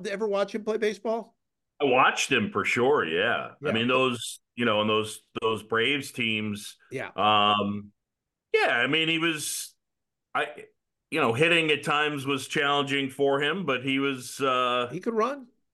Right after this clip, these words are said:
Speaker 1: He could
Speaker 2: yeah,
Speaker 1: run.
Speaker 2: he could run.
Speaker 1: I, I covered him one year when he was in Cincinnati, and, uh, actually, he was a joy to cover at that point. I mean, he was, uh, as a baseball player,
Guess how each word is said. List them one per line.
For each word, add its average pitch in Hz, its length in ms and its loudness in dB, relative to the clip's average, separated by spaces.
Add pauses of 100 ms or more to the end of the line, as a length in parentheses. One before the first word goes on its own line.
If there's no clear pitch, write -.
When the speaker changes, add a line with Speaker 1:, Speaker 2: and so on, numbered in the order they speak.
(140)
Speaker 1:
He 151 100 -12
could 190 140 -4
Speaker 2:
yeah, 147 60 2
Speaker 1:
run. 135 100 2
Speaker 2:
he 135 60 -4
could 131 100 -2
run. 131 380 -2 (180)
Speaker 1:
I, 277 180 6 (140)
I 240 120 0
covered 240 340 2
him 135 160 -4
one 160 220 -4
year 160 260 0
when 127 160 -6
he 131 80 -6
was 131 140 -8
in 127 100 -6
Cincinnati, 123 680 -8 (120)
and, 117 360 -10
uh, 113 500 0 (360)
actually, 220 360 2
he 196 140 2
was 196 280 4 (240)
a 143 60 0
joy 147 500 0 (140)
to 143 80 -2
cover 123 500 -4
at 120 140 -8
that 107 240 -8
point. 107 220 -16 (120)
I 117 80 -8
mean, 123 180 -4
he 139 200 -2
was, 127 440 0
uh, 120 260 0 (480)
as 156 120 4
a 185 80 8
baseball 208 540 6
player, 160 600 6